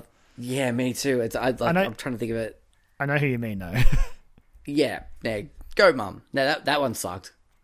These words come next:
Speaker 2: Yeah.
Speaker 1: That
Speaker 2: Um,
Speaker 1: really sucks.
Speaker 2: One last one I wanna bring up from my personal list is, uh, is Sarah from Valkyria Chronicles, the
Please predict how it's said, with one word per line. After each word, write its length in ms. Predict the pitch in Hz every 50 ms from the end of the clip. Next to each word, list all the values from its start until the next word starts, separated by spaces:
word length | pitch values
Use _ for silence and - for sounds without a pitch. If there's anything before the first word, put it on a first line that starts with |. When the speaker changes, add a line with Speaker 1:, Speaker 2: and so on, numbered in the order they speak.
| _ - - - - - - - -
Speaker 2:
Yeah. 220 | - 110 98 90 - - _ _ _ _ _ _ _ _ _ _ _ -
Speaker 1:
That 500 | 196 185 180 180 180 180 180 180 - -
Speaker 2:
Um, 80 | 180
Speaker 1:
really 260 | - 107 110 101 92 85
sucks. 460 | - - 104 95 98 - - - - - - - - - - - - - - - _ _ _ _ _ _ _ _ _ - - _ _ - - _ _ - - -
Speaker 2:
One 180 | - 151 165 170
last 180 | 180 180 -
one 80 | - 165
I 40 | 156
wanna 160 | 147 147 143 135
bring 180 | 131 139 135
up 140 | 131 135 127
from 160 | - - 123 117
my 220 | 117 117 117 120
personal 460 | 117 - - 131 127 123 - 123 117
list 240 | 123 135 147 - -
is, 200 | 127 117 113 113
uh, 280 | 120 113 107 104 101 - - - - - -
is 100 | - 123
Sarah 580 | - - - 127 117 123 143 170 185 196 208 196 - - - - -
from 180 | - - 123
Valkyria 460 | 117 123 120 117 - - 127 123 117 110
Chronicles, 680 | - - 139 160 165 - 220 220 226 220 202 - - 151
the 520 | 135 127 139 139 135 135 131 127 131 123